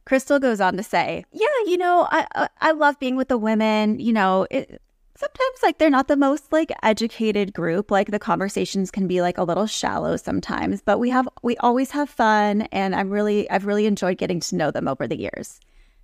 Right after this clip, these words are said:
Anne Marie takes, "Crystal says you guys are uneducated and shallow." And, you know, she just wants to be messy and throw it out there. So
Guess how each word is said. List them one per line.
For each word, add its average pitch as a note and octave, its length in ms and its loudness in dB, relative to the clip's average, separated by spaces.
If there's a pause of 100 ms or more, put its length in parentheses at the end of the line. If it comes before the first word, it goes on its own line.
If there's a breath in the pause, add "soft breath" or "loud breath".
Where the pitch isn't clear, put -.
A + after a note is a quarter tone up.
(180)
Anne G3 180 2
Marie D#4 300 2
takes, - 520 -2 (200)
"Crystal C#4+ 380 2 (360)
says G#3 480 2
you G3+ 120 -2
guys G3 240 0
are F#3 200 0 (140)
uneducated G#3+ 800 0
and F3+ 200 -4
shallow." - 560 -4 (800)
And, A#3 600 0 (320)
you E4 100 -2
know, C#4+ 140 4
she C#4 160 -6
just D4 160 -2
wants D4+ 200 -2
to C#4 60 -8
be C#4 80 0
messy A3 640 0
and A3 200 -2
throw A3+ 240 0
it G#3+ 80 0
out C#4 300 0
there. C#3+ 300 -6
So C4 420 -2